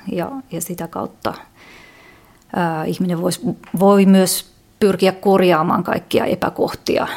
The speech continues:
ää, joita hän on itse ehkä osin aiheuttanut. Niin tota, ei oo oikeastaan mitään muuta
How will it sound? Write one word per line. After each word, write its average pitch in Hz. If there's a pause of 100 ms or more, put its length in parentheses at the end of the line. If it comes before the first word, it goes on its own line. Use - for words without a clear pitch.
(360)
ää, - (260)
joita -
hän 165
on 175
itse -
ehkä -
osin 185
aiheuttanut. - (360)
Niin -
tota, - (100)
ei 180
oo 175
oikeastaan 185
mitään 180
muuta 180